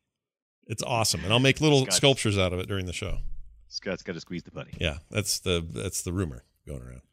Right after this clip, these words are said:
Speaker 1: Anyway,
Speaker 2: Okay.
Speaker 1: more on Cuphead later. Also, I picked up Judge for the Switch. It's fifteen
Speaker 2: Now,
Speaker 1: bucks.
Speaker 2: is it Judge or Jidge?
Speaker 1: It's Judge, but it's spelled J Y, uh, D G E. Uh,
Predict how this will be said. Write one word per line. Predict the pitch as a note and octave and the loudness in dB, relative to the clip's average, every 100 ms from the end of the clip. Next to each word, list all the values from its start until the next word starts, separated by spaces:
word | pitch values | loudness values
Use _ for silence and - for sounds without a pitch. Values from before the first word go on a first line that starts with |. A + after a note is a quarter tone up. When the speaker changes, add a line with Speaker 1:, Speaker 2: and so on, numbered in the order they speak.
| _ _ _ - | _ _ _ 4
Speaker 1:
Anyway, | D#3 B2 | 6 8
Speaker 2:
Okay. | A2+ | 8
Speaker 1:
more | E3+ | 6
on | D#3+ | 6
Cuphead | D#3 C3 B2 | 6 6 4
later. | G#2+ G2 G2+ | 6 6 4
Also, | C3 C#3+ D#3+ | 4 6 6
I | C#3 | 4
picked | C3+ C3 | 2 0
up | B2 G2+ | 0 0
Judge | F#2 A2+ C3 D#3 D#3 | 2 4 4 0 -4
for | - | -4
the | F2 | -2
Switch. | - A#2 B2 - - - | 0 2 0 0 -2 -4
It's | - | -10
fifteen | - A2 A2 G#2+ | -6 -4 2 6
Speaker 2:
Now, | D3+ | 8
Speaker 1:
bucks. | C3 | 6
Speaker 2:
is | - | 2
it | - | 6
Judge | D#3 F#3+ E3+ | 8 10 8
or | C3 | 4
Jidge? | G2 C3 G#2 E2 - | 6 6 6 2 -2
Speaker 1:
It's | A#2 G2 | -2 0
Judge, | G#2 D#3+ D#3 A#2+ | 6 6 6 4
but | B2+ | 2
it's | A#2 - | 2 2
spelled | - C3 B2 A2 | 2 2 0 2
J | A2 B2 | 4 4
Y, | D3+ B2+ B2+ B2+ B2 F#2 G2 - - | 4 4 4 4 2 -2 -12 -14 -2
uh, | A2 F2+ | 0 2
D | F2 A#2 A#2+ | 4 4 4
G | G2+ G#2 A2 A2 | 2 2 2 0
E. | G2+ G2 E2+ G2+ - _ _ _ _ _ _ _ | 0 0 -2 -6 -10 _ _ _ _ _ _ _
Uh, | G#2 G2+ F#2+ F#2 | 0 2 4 2